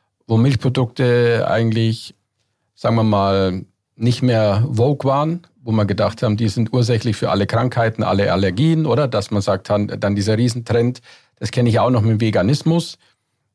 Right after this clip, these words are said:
der sicher heute nicht mehr zu halten ist, oder?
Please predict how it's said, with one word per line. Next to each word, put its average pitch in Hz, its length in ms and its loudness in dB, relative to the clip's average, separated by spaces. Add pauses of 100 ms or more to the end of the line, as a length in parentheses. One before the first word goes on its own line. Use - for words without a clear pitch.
(300)
der 107 240 2
sicher 113 340 0
heute 110 220 2
nicht 120 160 2
mehr 135 140 2
zu 110 160 0
halten 127 260 0
ist, 151 220 0
oder? 156 280 0